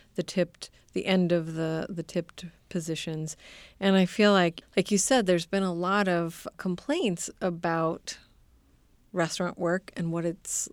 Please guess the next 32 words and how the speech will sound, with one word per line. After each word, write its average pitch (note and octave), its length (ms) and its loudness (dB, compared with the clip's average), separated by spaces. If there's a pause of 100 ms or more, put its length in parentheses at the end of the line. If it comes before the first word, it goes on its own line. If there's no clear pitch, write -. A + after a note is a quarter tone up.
like F3 380 -2
and E3 100 -6
how D#3+ 140 -8
grueling F3 420 -2
it E3 160 -6
can E3 220 -6
be D#3+ 260 -4
and D#3+ 160 -6
how D#3+ 460 -10 (140)
low F#3 200 2
the F3 100 -2
pay F3+ 260 0
is F3+ 160 0
and F3 100 -2
all F3 140 -4
that E3+ 180 -4
stuff. E3+ 340 -4 (400)
And F#3+ 300 4
now G3 600 6
it's - 560 -4 (680)
finally F3+ 800 2 (440)
workers F#3+ 420 2
are E3+ 120 0
in F3 120 0
a F#3 60 0
position F3 640 -4
to E3+ 480 -6 (400)
make F#3 180 2
demands, F#3+ 680 -4 (240)
it F3 160 -4
seems D#3 280 -6
like. - 300 -10